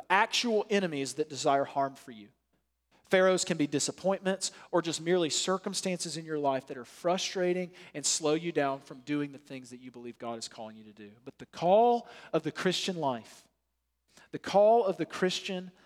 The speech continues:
life is to keep our eyes on the promises of God despite the distractions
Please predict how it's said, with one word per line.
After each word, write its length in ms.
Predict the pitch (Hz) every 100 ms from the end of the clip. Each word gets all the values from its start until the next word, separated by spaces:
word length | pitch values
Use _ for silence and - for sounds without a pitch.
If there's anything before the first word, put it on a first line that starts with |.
| _ -
life 360 | 135 117 113 - _ _ -
is 160 | 151 -
to 80 | 139
keep 400 | - 202 226 -
our 260 | 165 175 156
eyes 400 | 139 127 120 - 135
on 160 | 131
the 60 | 110
promises 680 | - - 156 175 165 175 147
of 140 | 131
God 340 | 135 120 113 - - _ 143
despite 680 | 139 - - 180 175 185 180
the 80 |
distractions 960 | 170 147 - 170 170 - - 175 175